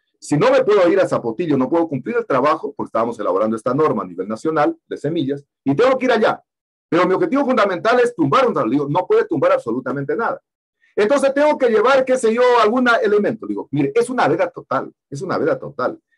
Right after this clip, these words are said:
Es una veda total, es una veda, veda permanente, y definitivamente se la declaró cuando, en el año mil novecientos setenta y dos, habían problemas entre Ecuador y Perú, y tuvo un, un, una declaración estratégica.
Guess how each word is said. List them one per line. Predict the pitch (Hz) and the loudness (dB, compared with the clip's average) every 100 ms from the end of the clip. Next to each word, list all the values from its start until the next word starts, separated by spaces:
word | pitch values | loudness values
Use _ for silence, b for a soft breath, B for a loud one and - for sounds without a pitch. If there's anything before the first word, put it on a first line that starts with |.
| _ - | _ -4
Es | 170 | 0
una | 208 | 2
veda | 175 202 - | 2 2 0
total, | 123 - 202 262 254 | -2 0 2 2 0
es | 151 | -2
una | 139 135 | -2 -2
veda, | 143 180 - | 0 -2 0
veda | 156 170 | 0 0
permanente, | - 120 107 95 139 269 226 180 - _ _ _ - | 0 -2 -2 -2 0 0 0 -4 -6 _ _ _ -2
y | 196 | 0
definitivamente | 202 214 214 262 294 294 | 2 2 2 2 2 0
se | 226 208 | 2 2
la | 196 | 4
declaró | 262 170 196 226 - | 2 2 2 2 2
cuando, | 262 254 - - _ _ | 2 2 -2 -10 _ _
en | 131 147 | -2 2
el | |
año | 226 262 | 2 2
mil | 214 254 | 2 2
novecientos | 226 170 208 208 | 2 0 -2 -2
setenta | 165 139 127 | -4 -2 0
y | 127 | 0
dos, | 214 147 | 0 0
habían | 156 185 | 0 0
problemas | 165 135 196 180 147 | 0 0 0 -2 -4
entre | 127 123 | -6 -2
Ecuador | 110 143 | 0 2
y | - | 2
Perú, | - 247 320 _ _ _ _ | 0 0 -6 _ _ _ _
y | 302 160 | -2 2
tuvo | 277 285 233 | 4 4 4
un, | 247 277 247 | 2 0 0
un, | 214 254 254 - | -2 0 -2 -2
una | 208 247 208 | -2 0 0
declaración | 175 170 143 139 214 214 | 0 0 0 0 -2 0
estratégica. | 156 143 127 110 180 - - - - | -4 -4 -6 -4 -2 -2 -4 -16 -18